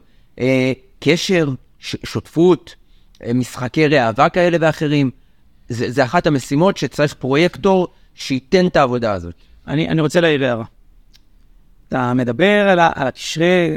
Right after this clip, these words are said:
Speaker 2: קהל, בזמנו דיברנו, אני ואתה, על האירוע הזה, לא, אם אתה זוכר. אה,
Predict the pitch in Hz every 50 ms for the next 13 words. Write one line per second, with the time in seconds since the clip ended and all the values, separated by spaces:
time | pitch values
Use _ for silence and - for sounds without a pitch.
0 | - - - 131 135 165 175 175 175 175 175 - - - - - - 147 131 123
1 | 147 151 170 175 170 160 143 143 175 165 160 151 139 135 131 131 120 123 117 -
2 | - 127 120 117 117 113 110 104 110 113 120 135 160 196 220 - - 151 131 113
3 | 113 117 113 113 110 - 113 110 113 - 165 190 220 - - _ _ _ _ _
4 | _ _ _ _ _ _ _ - - - 127 123 123 123 123 123